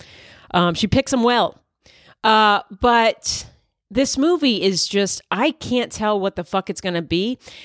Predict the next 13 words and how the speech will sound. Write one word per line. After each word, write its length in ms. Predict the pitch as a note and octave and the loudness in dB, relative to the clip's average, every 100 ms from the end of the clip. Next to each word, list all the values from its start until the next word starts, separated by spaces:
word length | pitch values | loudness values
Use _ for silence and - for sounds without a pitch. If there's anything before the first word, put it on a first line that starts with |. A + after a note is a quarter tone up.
| - - | -18 -2
Uh, 280 | G3 F#3+ - | 0 2 0
the 100 | G3+ | 0
whole 160 | A3 C4 | 2 2
thing 320 | - A#3+ A#3+ | 2 0 0
is, 160 | F3+ F3+ | -2 -2
like, 220 | E3 - | -4 -2
different 360 | G3+ - G#3 | -4 -2 -4
kind 280 | - G3+ G3 | -2 -2 -2
of 100 | D#3+ | -2
genres 720 | E3+ F3 F#3+ G3+ G#3 G3 - | -2 0 0 0 0 -2 -6
in 180 | - G3+ | -6 -4
the 60 | G3 | -4
trailer. 600 | A3 G#3 G3+ G#3 G3+ | -2 0 2 0 -2